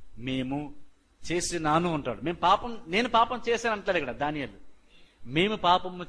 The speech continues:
చేసిన వారము." అది మీరు బైబిల్లో చదివితే సుమారుగా ఒక ఐదు, ఎనిమిది, ఏడు వచనాల వరకు, లేదా ఇంకా కింద చదివితే దాదాపుగా సంబోధన అలాగ ఉంటుంది ప్రార్థనలో.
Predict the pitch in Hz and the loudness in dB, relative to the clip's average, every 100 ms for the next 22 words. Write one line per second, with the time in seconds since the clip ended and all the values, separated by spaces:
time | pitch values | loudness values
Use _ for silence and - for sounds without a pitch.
0 | - 170 165 156 139 139 131 135 147 135 | -4 -4 -4 -6 -2 -2 -2 -2 -4 -4
1 | 101 92 - - _ _ _ - - - | -8 -12 -16 -16 _ _ _ -20 -14 -4
2 | 147 156 143 165 208 202 185 196 180 170 | -4 -2 -2 -2 -2 -4 -6 -8 -10 -8
3 | 180 185 175 165 143 135 156 156 151 - | -8 -8 -10 -10 -10 -8 -8 -8 -10 -10
4 | 139 160 160 156 208 202 185 156 175 - | -6 -2 -2 -2 -4 -4 -6 -6 -8 -8
5 | 139 147 151 - - 175 175 160 156 196 | -10 -10 -10 -12 -10 -10 -6 -6 -6 -8
6 | 226 _ - _ - 151 196 208 208 226 | -10 _ -20 _ -2 -2 0 -4 -2 -2
7 | 202 - - 180 233 220 214 233 208 175 | -2 -4 -2 6 8 8 8 6 4 -4
8 | 143 160 160 147 135 110 | 0 2 2 2 -4 -4